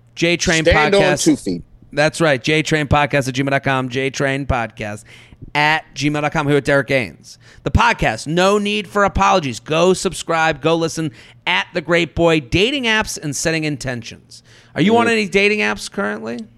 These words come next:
Speaker 2: I just, I was on Hinge for shits and giggles.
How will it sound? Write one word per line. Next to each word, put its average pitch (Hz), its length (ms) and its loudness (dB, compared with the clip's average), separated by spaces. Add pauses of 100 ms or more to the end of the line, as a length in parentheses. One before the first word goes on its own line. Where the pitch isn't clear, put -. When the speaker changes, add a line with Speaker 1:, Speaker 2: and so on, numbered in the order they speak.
(400)
Speaker 2:
I 160 480 2
just, 143 680 -4
I 165 120 2
was 175 160 -2
on 160 160 0
Hinge 165 420 0
for 143 100 -8
shits 156 320 -8
and 131 120 -6
giggles. 151 380 -2